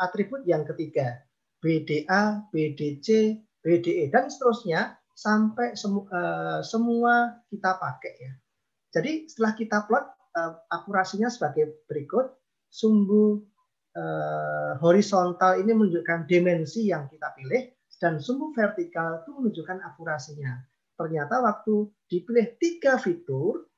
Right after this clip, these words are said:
ini hasilnya diperoleh, eh, dia yang paling baik. Jadi <clears throat> kesimpulan kita ini kalau kita memakai tiga fitur ini, ini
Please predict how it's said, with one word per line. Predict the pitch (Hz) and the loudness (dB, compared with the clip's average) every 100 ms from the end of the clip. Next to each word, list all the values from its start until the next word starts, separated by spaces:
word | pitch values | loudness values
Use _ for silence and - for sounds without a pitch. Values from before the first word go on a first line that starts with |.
| _ _ - | _ _ -6
ini | 160 240 | -2 0
hasilnya | 202 143 135 156 151 202 226 220 _ _ _ _ _ | 0 -2 -2 -2 0 0 0 -4 _ _ _ _ _
diperoleh, | 147 160 156 196 196 _ _ _ - | -8 -2 0 0 -4 _ _ _ -12
eh, | 151 | -6
dia | 180 208 | -2 0
yang | 160 156 | -2 -2
paling | 208 202 196 165 143 | 0 2 2 -2 -4
baik. | 131 127 123 _ _ _ _ _ | -4 -4 -6 _ _ _ _ _
Jadi | 143 175 277 - _ - _ _ _ - | -2 -2 -2 -8 _ -20 _ _ _ 2
<clears throat> | 233 151 139 - 175 | 4 4 -2 -8 -8
kesimpulan | 202 208 190 185 | -2 0 2 2
kita | 190 175 202 240 | 0 -2 0 2
ini | 226 | 2
kalau | 202 196 | -2 -4
kita | 190 180 | -4 -4
memakai | 170 165 160 | -4 -6 -6
tiga | 320 311 269 | -6 0 0
fitur | - 185 147 143 | 0 -4 -4 -4
ini, | 151 151 262 185 | -6 -6 -6 -6
ini | 175 | -4